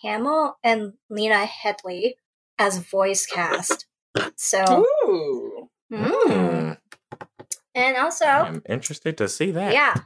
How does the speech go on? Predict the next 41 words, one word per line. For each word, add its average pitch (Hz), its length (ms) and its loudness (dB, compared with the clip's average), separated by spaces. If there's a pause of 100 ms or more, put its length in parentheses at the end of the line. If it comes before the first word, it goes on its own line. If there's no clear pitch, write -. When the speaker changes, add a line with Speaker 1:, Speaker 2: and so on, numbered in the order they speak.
(420)
Speaker 1:
Like, 233 340 0
there, 285 340 4 (120)
there 302 280 -2
is 294 360 -2
a 277 140 2
new 240 500 2
He-Man 214 760 0
cartoon 202 500 -2
that's 196 200 -2
on 170 140 0
Netflix 170 440 -6
right 175 140 -6
now. 175 160 -2
I 180 120 2
think 185 220 -6
that's 175 180 -2
what 175 140 -4
it 175 160 -4
is. 175 400 -2 (420)
And 190 460 0 (340)
Speaker 3:
Yeah, 131 160 4
Master 104 360 -2
of 90 60 -6
the - 60 -4
Speaker 1:
Yeah. 233 300 4
Speaker 3:
Universe. 95 220 -12 (520)
Speaker 1:
I, 277 200 4
Speaker 3:
Mm. 196 100 -6
Speaker 1:
I, 285 180 -2 (100)
I've 262 160 0
Speaker 3:
Yeah. - 120 2
Speaker 1:
seen 381 300 -2
the 370 100 -2
She-Ra 294 480 0
animated. 294 640 2
I 202 100 0
haven't 233 400 -2
started 226 400 -2
watching 202 320 -4
the 196 80 -8
He-Man 226 580 0